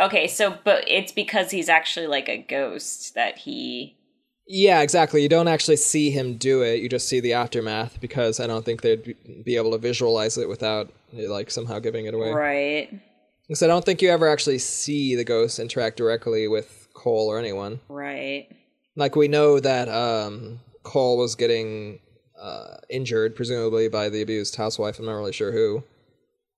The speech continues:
Speaker 2: But he definitely has, like, signs that he's been, like, held strongly.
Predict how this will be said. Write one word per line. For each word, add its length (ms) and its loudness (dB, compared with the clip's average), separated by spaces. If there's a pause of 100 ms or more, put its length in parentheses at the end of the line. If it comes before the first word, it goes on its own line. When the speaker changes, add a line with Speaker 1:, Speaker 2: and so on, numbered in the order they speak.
(100)
Speaker 2:
But 380 -2
he 140 -4
definitely 380 -4
has, 300 -6
like, 580 -6 (580)
signs 400 -6
that 80 -6
he's 100 -8
been, 180 -6
like, 260 -8
held 380 -6
strongly. 520 -10